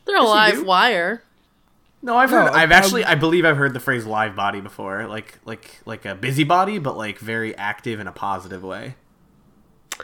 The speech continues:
Speaker 3: Yeah, but when, when somebody's a live body, they're just a person.
Speaker 2: Yeah?
Speaker 3: When I'm dead, I'm not a person anymore. I'm now a dead body.
Speaker 2: I wish you were dead.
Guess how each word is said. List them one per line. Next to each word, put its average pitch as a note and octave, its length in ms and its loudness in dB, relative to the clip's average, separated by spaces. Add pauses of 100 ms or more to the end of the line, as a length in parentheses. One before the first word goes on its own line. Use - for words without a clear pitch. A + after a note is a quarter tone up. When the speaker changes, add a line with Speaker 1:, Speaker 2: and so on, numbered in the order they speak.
(240)
Speaker 3:
Yeah, G3 200 0
but E3 100 -4
when, F#3 340 -6
when F3 160 -6
somebody's A3+ 300 -6
a F#3 60 -2
live D#3+ 340 -4
body, E3+ 220 -2
they're C3+ 120 -6
just D3 220 -8
a C3 60 -8
person. - 640 -10 (140)
Speaker 2:
Yeah? G#2 580 -10 (920)
Speaker 3:
When E3+ 280 -2
I'm F#3+ 320 0
dead, G#3 260 2
I'm D3 140 0
not E3+ 160 0
a D#3+ 60 -2
person - 440 -4
anymore. A#2 400 -6
I'm C3+ 140 -4
now C#3+ 180 0
a C#3+ 120 0
dead C3+ 420 -2
body. C3 440 -2 (480)
Speaker 2:
I C3 240 -20
wish A2+ 280 -20
you G#2+ 80 -20
were G2+ 80 -20
dead. A2 320 -20